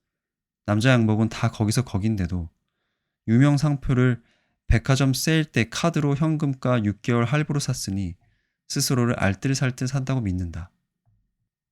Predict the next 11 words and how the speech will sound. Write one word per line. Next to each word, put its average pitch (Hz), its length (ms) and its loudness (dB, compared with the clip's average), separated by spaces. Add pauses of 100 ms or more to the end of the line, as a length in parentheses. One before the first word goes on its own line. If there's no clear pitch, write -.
(420)
이게 120 200 4
재테크인가? 101 800 0 (2250)
특히 - 220 -2
대부분의 123 440 4
한국 147 240 4
남성들은 101 720 -2
귀하신 117 420 2
몸들 117 240 2
같다. 82 420 -8 (1400)
자동차가 131 500 2
고장나면 104 720 0